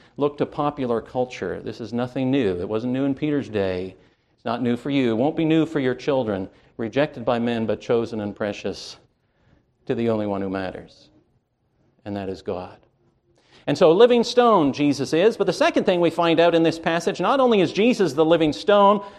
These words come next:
rejected by men, precious to God, uh, but, uh, Peter goes on to say that just as Jesus Christ is the living stone,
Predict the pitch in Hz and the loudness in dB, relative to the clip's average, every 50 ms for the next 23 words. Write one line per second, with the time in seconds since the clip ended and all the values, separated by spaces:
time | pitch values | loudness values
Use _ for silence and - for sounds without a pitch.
0 | - - - 113 110 170 185 180 180 156 151 147 147 156 156 143 139 - - - | -20 -10 -10 -4 2 2 4 4 4 0 0 0 2 2 2 0 0 -4 -8 -20
1 | _ _ - 156 147 - 143 - - - 127 135 139 143 127 117 110 120 - - | _ _ -4 -4 -2 -4 -8 -12 -12 -10 -4 -2 0 0 2 0 0 -2 -4 -12
2 | - - - _ - 147 151 160 160 156 180 170 160 160 - 180 170 151 151 151 | -20 -20 -12 _ 2 4 6 6 6 6 6 4 4 4 4 4 6 6 6 4
3 | - 247 285 285 247 240 - 220 220 226 220 185 - - 190 165 160 175 160 160 | 2 2 4 6 6 6 6 6 2 2 0 -2 0 2 4 4 4 4 2 0
4 | 156 - 269 254 - 190 214 - - - - - 127 127 175 233 277 220 208 185 | 2 2 0 2 4 2 2 2 -2 -14 -18 -10 -2 2 4 4 4 4 2 -2
5 | - - 208 208 214 202 202 - - 160 165 170 160 170 160 135 - - 143 120 | 0 0 0 0 0 0 -2 -2 0 2 2 4 4 4 2 2 0 -4 -6 -6
6 | 110 143 240 294 320 320 311 302 277 233 185 180 160 - - - - 160 131 127 | 2 6 8 8 8 8 8 10 8 8 8 6 0 -2 -4 -2 0 2 2 2
7 | 123 120 131 180 214 202 | 2 2 2 0 -2 -6